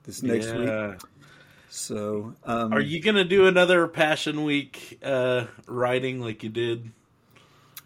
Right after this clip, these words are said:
Speaker 1: Uh,
Speaker 2: You really
Speaker 1: no,
Speaker 2: should.
Speaker 1: I, I ought to read that one again, I guess.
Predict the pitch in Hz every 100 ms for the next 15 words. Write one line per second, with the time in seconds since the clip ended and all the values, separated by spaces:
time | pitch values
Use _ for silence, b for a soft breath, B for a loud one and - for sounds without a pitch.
0 | b b - 175 220 254 247 254 - _
1 | _ - 156 202 170 - 190 226 208 180
2 | 180 185 - _ - - 214 330 196 127
3 | 143 285 160 127 120 _ 156 127 117 120
4 | 117 113 117 120 139 113 117 113 127 113
5 | 107 117 127 - -